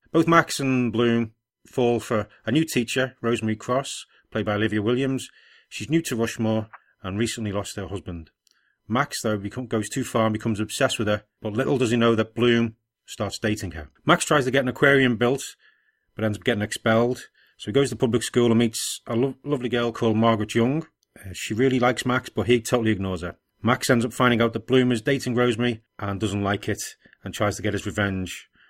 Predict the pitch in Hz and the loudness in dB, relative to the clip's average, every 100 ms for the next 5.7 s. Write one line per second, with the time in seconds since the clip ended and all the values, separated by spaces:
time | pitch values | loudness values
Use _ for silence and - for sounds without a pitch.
0 | _ - 117 - - 123 110 117 117 110 | _ -4 -4 -2 -2 0 2 2 2 0
1 | 110 104 - 127 117 120 117 117 107 - | -2 -2 0 0 2 2 2 0 -4 -12
2 | _ - 98 107 104 101 110 98 101 - | _ -8 -4 -2 -2 -4 -4 -4 -4 -6
3 | 98 92 - - _ _ _ _ _ _ | -10 -10 -14 -18 _ _ _ _ _ _
4 | 113 117 - 123 104 120 117 101 120 117 | -4 -4 -2 -2 0 0 0 2 0 0
5 | 117 117 127 117 113 107 104 | -2 -4 -2 0 0 0 -4